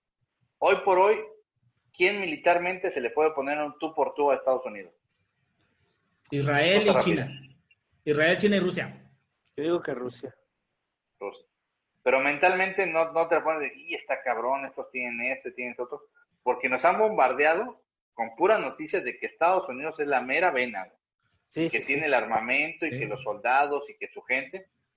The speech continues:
Speaker 1: O sea, yo digo, Estados Unidos está difícil ganarle. O sea,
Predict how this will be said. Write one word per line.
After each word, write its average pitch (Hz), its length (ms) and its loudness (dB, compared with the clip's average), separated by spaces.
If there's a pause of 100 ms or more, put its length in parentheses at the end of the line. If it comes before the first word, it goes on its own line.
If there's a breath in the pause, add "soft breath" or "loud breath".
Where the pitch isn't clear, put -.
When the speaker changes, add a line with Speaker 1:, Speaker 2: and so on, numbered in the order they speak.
Speaker 1:
O - 20 -20
sea, 127 100 2
yo 190 300 4 (100)
digo, 156 220 2
Estados 185 260 0
Unidos 185 440 -2
está 117 200 -4
difícil 131 360 -12
ganarle. 120 300 -6
O - 60 -12
sea, 113 140 -2